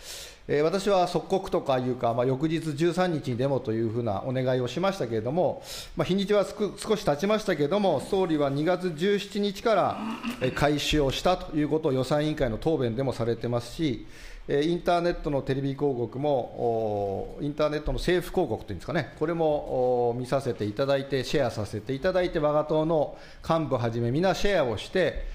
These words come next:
できるだけいい意味のその拡散をですね、感染症は拡散しちゃ困るんですけれども、えー、この予防策については拡散させていただいているということなんですが、一方で、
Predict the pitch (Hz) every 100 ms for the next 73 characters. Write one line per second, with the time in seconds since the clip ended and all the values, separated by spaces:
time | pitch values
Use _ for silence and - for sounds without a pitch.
0 | - - 135 185 180 196 196 170 - 180
1 | 175 147 117 104 - - 101 - - -
2 | 120 117 117 - 95 107 - - - -
3 | 151 151 147 143 139 135 143 135 127 123
4 | 127 110 95 - 113 156 160 110 - -
5 | - - 117 127 127 139 143 175 170 131
6 | 127 120 131 143 151 - 117 135 123 113
7 | 107 117 110 113 127 127 120 110 107 -
8 | 123 123 123 101 80 - 110 95 - -
9 | - - 143 139 262 214 143 -